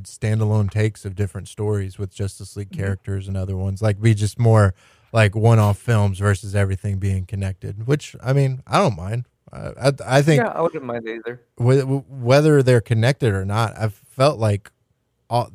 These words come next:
Speaker 1: animated for Dis-, D C has always been really well done. So
Speaker 2: Mm-hmm.
Speaker 1: I don't, like, I'm not,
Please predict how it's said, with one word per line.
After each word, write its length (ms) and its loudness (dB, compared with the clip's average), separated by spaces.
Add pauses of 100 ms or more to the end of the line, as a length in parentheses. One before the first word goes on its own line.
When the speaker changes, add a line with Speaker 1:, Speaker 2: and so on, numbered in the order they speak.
(140)
Speaker 1:
animated 560 2
for 160 -8
Dis-, 340 -4
D 280 -6
C 220 -4
has 120 2
always 320 4
been 200 -6
really 200 2
well 400 -2 (180)
done. 440 2 (560)
So 160 0
Speaker 2:
Mm-hmm. 180 2
Speaker 1:
I 120 6
don't, 280 2
like, 220 4
I'm 160 4
not, 260 4